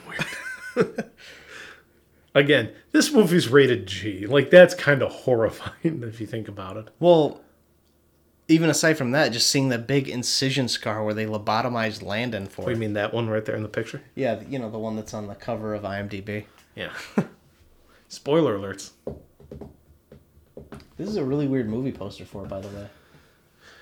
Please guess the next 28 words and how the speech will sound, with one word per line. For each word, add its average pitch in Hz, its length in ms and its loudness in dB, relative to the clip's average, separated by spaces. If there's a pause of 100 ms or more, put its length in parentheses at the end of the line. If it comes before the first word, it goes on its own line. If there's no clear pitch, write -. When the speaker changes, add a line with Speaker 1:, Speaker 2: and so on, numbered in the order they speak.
(160)
Speaker 2:
I'm 123 80 -14
just 110 140 -14
looking 107 220 -12
at 113 140 -8
it. 123 140 -12 (680)
Speaker 1:
Well, 160 100 0
it's 143 100 -2
that 131 200 4
cage 135 380 0
that 90 140 -6
they 90 120 -4
all 92 200 -4
got 92 320 -6
kept - 320 -12
in 104 180 -4
during 98 240 -6
the 98 60 -6
days. 95 480 -4 (160)
Speaker 2:
Yeah, 185 140 0
but 123 120 -8
also, 147 400 0
what's 139 220 -4
the 131 100 -8
point 143 240 -2
of 135 60 -2
this, 131 180 -8
like, 117 360 -6 (580)
comic 131 360 0